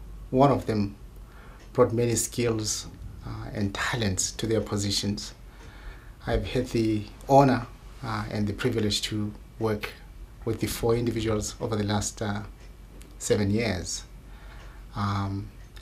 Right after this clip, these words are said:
they all have done great things for the community. Uh, think of Chief Clark.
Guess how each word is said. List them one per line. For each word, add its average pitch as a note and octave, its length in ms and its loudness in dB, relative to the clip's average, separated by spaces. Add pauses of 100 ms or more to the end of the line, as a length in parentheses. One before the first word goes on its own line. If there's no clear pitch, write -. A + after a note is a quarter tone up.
(560)
they B2+ 320 12
all B2+ 320 6
have G#2+ 340 -2
done A2 240 0
great A#2 400 4
things G#2+ 340 -2
for G#2 100 -2
the G2 120 0
community. F#2 560 -2 (220)
Uh, G2 400 -4
think D#3 220 2
of - 220 -2 (320)
Chief - 360 0
Clark. - 420 -4